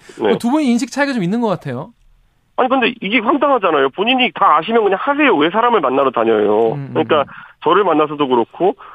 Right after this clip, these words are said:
Speaker 2: 김종인 위원장 만나고도 그냥 기자들한테 처음 나가실 때는 좋은 게 좋은 거지 하고 나가셨다가, 나중에
Speaker 1: 음.
Speaker 2: 김종인 위원장한테 기자들이 "환자는 누구예요?" 그러니까,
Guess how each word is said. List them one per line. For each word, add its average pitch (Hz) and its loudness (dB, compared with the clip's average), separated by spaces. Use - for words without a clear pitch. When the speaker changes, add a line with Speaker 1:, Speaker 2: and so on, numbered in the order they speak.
Speaker 2:
김종인 240 0
위원장 208 2
만나고도 156 0
그냥 175 0
기자들한테 175 -2
처음 226 -2
나가실 151 0
때는 151 0
좋은 156 0
게 165 0
좋은 139 0
거지 139 2
하고 127 0
나가셨다가, 107 0
나중에 156 0
Speaker 1:
음. - -2
Speaker 2:
김종인 170 0
위원장한테 151 0
기자들이 135 -2
"환자는 185 2
누구예요?" 147 0
그러니까, 117 0